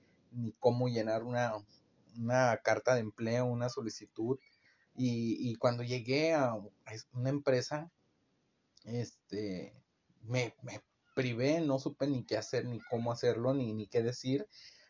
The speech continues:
y entonces me dijeron, "¿Es tu primer trabajo?", y entonces les dije, "Sí, lamentablemente", y entonces me dijeron, "No, ¿cuál lamentablemente? Es, eres afortunado porque muchos quisieran estar aquí,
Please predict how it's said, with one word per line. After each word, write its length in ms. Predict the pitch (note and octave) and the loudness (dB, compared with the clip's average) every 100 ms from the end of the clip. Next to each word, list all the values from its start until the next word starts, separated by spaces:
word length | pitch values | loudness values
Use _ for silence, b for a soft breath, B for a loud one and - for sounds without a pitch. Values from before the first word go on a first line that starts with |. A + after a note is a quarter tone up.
| B | B
y 80 | B2+ | 0
entonces 440 | B2 A#2 A#2 C3+ | 2 0 2 2
me 160 | C3+ A#2+ | 2 0
dijeron, 520 | A2+ - B2 A#2+ B2+ | 0 4 6 6 4
"¿Es 120 | D3 | -2
tu 100 | - | -4
primer 320 | - C#3 C3+ | 0 0 2
trabajo?", 480 | - D#3 C3+ - F3+ | 4 6 6 4 0
y 40 | D#3 | 0
entonces 380 | C3 B2 C#3 | 0 0 2
les 140 | A#2+ A#2 | 0 0
dije, 280 | - C3+ C3+ | -2 -2 -2
"Sí, 240 | - F3 | 0 -2
lamentablemente", 1040 | D#3+ D3+ C#3 D#3+ C#3 D3+ D3+ D3+ C#3+ C3+ _ b b b b | 0 -2 0 2 2 2 0 -2 -2 -6 _ b b b b
y 120 | C#3+ C#3 | 4 4
entonces 380 | C3 C#3 D3 D3 | 6 4 4 2
me 140 | C#3 | 2
dijeron, 440 | B2+ - C#3 C#3 | 0 2 4 4
"No, 200 | D3+ A3 - | 2 2 4
¿cuál 200 | G#3 G3+ | 4 4
lamentablemente? 1160 | G3 D#3+ D#3+ E3+ F3 D3 D#3+ D#3+ D3 B2+ C3 | 0 2 4 4 4 2 0 0 2 4 4
Es, 120 | C3 | 2
eres 300 | - C#3 C#3+ | 4 2 2
afortunado 760 | D#3 - A#2+ - A#2 A#2+ D#3+ E3 | -2 -2 -4 -2 0 4 4 4
porque 240 | C#3 - | 0 0
muchos 480 | B2 C#3+ F#3+ - E3 | 0 0 0 -2 -6
quisieran 420 | C3 D3 C#3+ C#3+ | -4 0 0 0
estar 260 | B2 B2 A#2+ | -2 0 0
aquí, 360 | A#2+ C#3 F#3 | -2 -4 -6